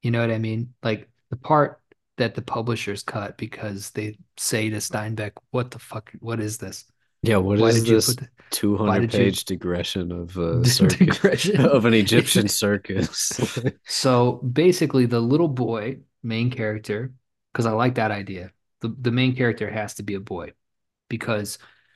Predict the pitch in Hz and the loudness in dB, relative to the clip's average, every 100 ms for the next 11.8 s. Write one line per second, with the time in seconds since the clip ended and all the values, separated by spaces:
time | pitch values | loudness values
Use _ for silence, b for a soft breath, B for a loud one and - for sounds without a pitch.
0 | b - 196 - 143 - _ _ - 139 | b 0 0 2 -2 -4 _ _ 0 0
1 | 127 131 - 127 117 - 147 143 147 127 | 0 -6 0 0 2 -2 -2 0 2 0
2 | 120 117 - 113 - 110 110 127 113 - | -2 -4 -4 -4 -6 -8 -6 -6 -6 -6
3 | 107 101 107 110 117 _ _ _ _ _ | -8 -4 -2 -2 -4 _ _ _ _ _
4 | _ - 135 120 123 - 120 110 110 104 | _ -8 -4 -2 -2 -4 -6 -4 -2 -2
5 | 104 - - 120 110 - 110 - - 113 | -6 -8 -12 -8 -8 -6 -8 -6 -4 -4
6 | 117 143 151 151 - - _ _ _ _ | -2 0 0 -2 -8 -20 _ _ _ _
7 | _ - 117 113 113 110 - _ _ _ | _ -6 -4 -2 -4 -8 -18 _ _ _
8 | _ - - 123 120 120 110 113 110 - | _ -8 -4 -2 -4 -6 -6 -6 -6 -10
9 | 110 127 110 107 98 - 101 - 110 113 | -8 -6 -6 -6 -8 -8 -10 -8 -8 -6
10 | 120 123 127 _ _ _ - 123 - 131 | -4 -4 -6 _ _ _ -4 -4 -2 -4
11 | 127 - 110 95 101 113 127 127 | -4 -6 -8 -8 -8 -4 -4 -6